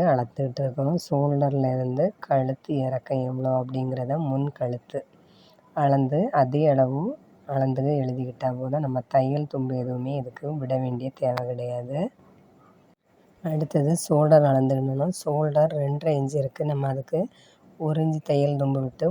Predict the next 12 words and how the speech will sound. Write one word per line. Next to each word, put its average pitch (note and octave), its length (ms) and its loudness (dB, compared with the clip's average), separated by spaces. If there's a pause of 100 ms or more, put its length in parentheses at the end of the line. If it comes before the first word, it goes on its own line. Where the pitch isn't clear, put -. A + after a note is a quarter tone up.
(120)
மூன்றரை C#3 360 2 (100)
இன்ச்சு C3 300 -2 (800)
அளவு C#3 260 2
வச்சுக்கிடலாம். C3 720 -2 (480)
இந்த - 160 -20 (100)
கழுத்து D#3 340 2 (100)
சுற்றளவு C#3+ 520 0 (320)
ஓப்பன் D#3+ 340 2 (120)
ஹூக் D#3 260 -2 (140)
வந்து C#3+ 220 2 (180)
ஓப்பன் D3 320 0
பண்ணாமலே C3+ 480 -2